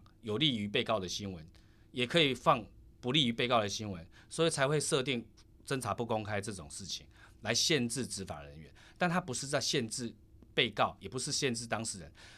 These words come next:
当事人有委屈，为什么不能讲？你明明就是在诬赖我，我明明，我明明当天我在出国，你怎么说我是妨碍性自主呢？那你就可以透过媒体来平反你自己啊。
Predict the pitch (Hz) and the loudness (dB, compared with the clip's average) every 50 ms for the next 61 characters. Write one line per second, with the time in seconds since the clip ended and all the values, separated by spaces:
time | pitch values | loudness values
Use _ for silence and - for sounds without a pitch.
0 | - - - 208 214 208 220 202 165 156 143 139 139 120 107 - - 147 143 147 | -20 4 4 6 6 6 6 6 6 6 6 6 6 4 4 2 0 0 0 -2
1 | 147 - 185 170 151 135 123 156 139 131 123 - 107 80 - - - - - - | -2 -2 0 2 2 4 4 4 4 2 2 0 -2 -4 -4 -10 -20 -20 -20 -20
2 | - - - - 156 151 156 180 208 208 180 180 175 196 185 196 202 190 190 190 | -20 -20 -6 0 2 4 6 6 8 8 6 6 4 4 4 4 4 4 6 6
3 | 190 202 190 165 135 120 107 95 90 82 - - - - - - - 160 160 165 | 8 10 10 10 8 6 2 -2 -4 -6 -10 -16 -20 -20 -20 -4 0 2 4 4
4 | 190 214 202 185 175 175 185 185 180 - - - - - - - 147 151 165 196 | 4 6 6 6 4 4 4 2 -2 -6 -12 -18 -20 -14 -4 0 2 4 4 6
5 | 196 175 160 - - 185 185 180 156 185 180 160 131 160 - 180 156 - - 170 | 4 4 8 8 8 8 8 6 4 2 4 4 2 6 6 6 6 6 4 2
6 | 160 143 120 113 131 - - 131 123 120 - 151 143 113 101 98 117 135 127 107 | 2 4 2 2 4 4 2 2 0 0 0 0 0 0 0 -2 -2 -4 -6 -8
7 | - - - - 117 139 147 - 143 139 127 139 127 104 - 90 82 82 82 82 | -12 -10 -4 0 2 2 2 2 0 -2 -2 -4 -6 -6 -8 -10 -10 -10 -12 -12
8 | - - - - - 190 196 185 - - - 135 135 131 - 226 208 - - - | -14 -20 -20 -4 -2 0 0 0 -2 -4 -2 -2 -2 2 2 0 0 0 0 2
9 | 143 143 123 - 170 165 151 139 - - 147 131 107 95 107 113 123 147 - - | 2 2 2 4 4 4 4 2 0 0 0 0 0 0 -2 -2 -2 -2 -4 -8
10 | 113 95 82 82 85 113 127 139 139 - - - - - - - - - - - | -8 -10 -10 -8 -4 -2 -2 -2 -4 -8 -16 -20 -20 -20 -20 -20 -20 -20 -20 -16
11 | - - 131 147 175 175 160 120 113 101 - - 165 - - - 85 82 82 87 | -6 -2 0 0 6 8 8 8 8 4 -2 -2 -4 -4 -4 -6 -6 -8 -10 -12
12 | 95 - | -12 -16